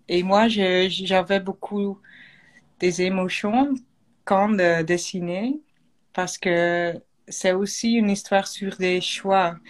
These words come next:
Donc, les choix qu'on prend, euh, pendant la vie.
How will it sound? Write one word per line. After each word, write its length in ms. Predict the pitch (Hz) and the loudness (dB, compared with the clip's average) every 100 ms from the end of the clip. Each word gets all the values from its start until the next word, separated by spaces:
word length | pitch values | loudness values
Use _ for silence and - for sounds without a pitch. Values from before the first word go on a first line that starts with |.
| - _ _ | -20 _ _
Donc, 160 | - 170 | -8 -2
les 120 | 175 | -2
choix 280 | 175 - 196 | 0 2 0
qu'on 560 | 202 - 185 175 170 165 | 0 -6 -4 -2 -4 -6
prend, 460 | - - 185 185 170 | -6 -2 0 0 -2
euh, 260 | 156 151 156 | -4 -4 -4
pendant 340 | - 165 160 160 | -2 -2 0 -2
la 200 | 160 156 | 0 -2
vie. 500 | 147 190 254 262 | -4 -6 -6 -8